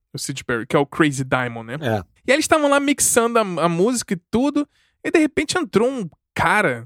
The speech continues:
Speaker 1: com a cabeça raspada, sobrancelha raspada, segurando uma sacola de supermercado, e entrou lá no,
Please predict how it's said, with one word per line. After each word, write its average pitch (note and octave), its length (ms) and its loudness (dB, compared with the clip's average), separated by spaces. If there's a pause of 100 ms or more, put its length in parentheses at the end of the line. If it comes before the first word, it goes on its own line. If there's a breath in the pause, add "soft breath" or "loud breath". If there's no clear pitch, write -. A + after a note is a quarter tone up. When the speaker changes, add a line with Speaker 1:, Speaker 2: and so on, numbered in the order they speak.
Speaker 1:
com E3 120 -2
a D3+ 60 -2
cabeça E3 340 0
raspada, E3 880 0
sobrancelha F#3 640 2
raspada, E3 800 -2
segurando E3 320 0
uma F#3+ 300 -2
sacola D#3+ 580 -2
de D#3 60 -6
supermercado, D3+ 600 -4 (300 soft breath)
e C4+ 80 4
entrou D4+ 320 2
lá A#3 160 0
no, G3 420 2